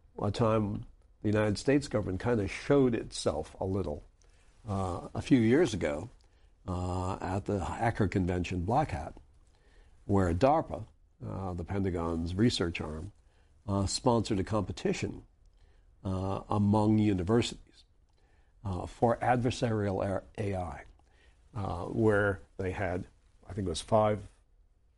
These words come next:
large devices on stage, uh, and at, at the signal, they all turned on, and the humans walked away.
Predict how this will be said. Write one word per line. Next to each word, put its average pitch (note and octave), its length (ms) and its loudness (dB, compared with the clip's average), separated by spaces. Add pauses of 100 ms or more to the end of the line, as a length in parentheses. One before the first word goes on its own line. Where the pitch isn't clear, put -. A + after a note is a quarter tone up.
(320)
large G#2 500 0 (220)
devices F2+ 580 -2
on F2+ 240 -4
stage, F2+ 560 0 (1040)
uh, F2+ 340 -4
and F#2+ 720 0 (1120)
at, - 160 -4 (120)
at G2+ 220 0
the - 80 0
signal, A#2 680 0
they F#2 160 -2
all A2 520 2 (240)
turned G#2+ 280 2
on, F#2 380 -2 (640)
and F#2 100 -8
the E2+ 60 -8
humans A#2 340 0
walked G#2 320 -2
away. A2 460 2